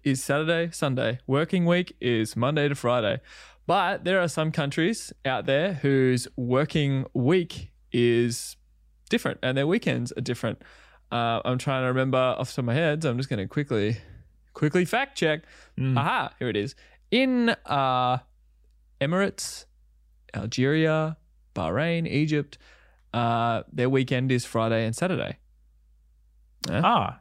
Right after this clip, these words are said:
Speaker 2: interesting. Sunday is not a thing for them.
Speaker 1: No, not even on the radar. Um,
Speaker 2: No.
Speaker 1: in other countries, I believe. Um,
Speaker 2: Of
Speaker 1: there
Speaker 2: course,
Speaker 1: is
Speaker 2: that makes
Speaker 1: there
Speaker 2: sense because Friday is a holy day if you're a Muslim.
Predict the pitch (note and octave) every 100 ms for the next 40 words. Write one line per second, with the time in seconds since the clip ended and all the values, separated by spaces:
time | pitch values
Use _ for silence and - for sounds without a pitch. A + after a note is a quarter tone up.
0 | - E3 - - - G#2 F#2+ - B2+ B2
1 | A#2+ A2+ A#2 A#2 A2+ A#2+ D#3+ G3+ - G2
2 | F#2 - _ _ _ - A#2+ E3+ D3+ -
3 | - - B2 C3+ D#3 D3+ D#3 F#3+ C3 B2+
4 | - - - - B2 A#2 A2+ A2+ B2+ A#2
5 | C3+ D3 C3 A#2+ D3 G#3+ - - - B2
6 | A2 A#2 A2+ D#3 - - A#2+ A2+ D3 A#2
7 | A3 E3 E3 D#3+ D#3 - F#3+ A2+ - B2
8 | C3 A#2 - - A#2+ A#2 G#2+ G#2 - E3
9 | G#2+ F#2+ F#2+ - G2+ A2 G#2+ E3+ C3 B2+
10 | C3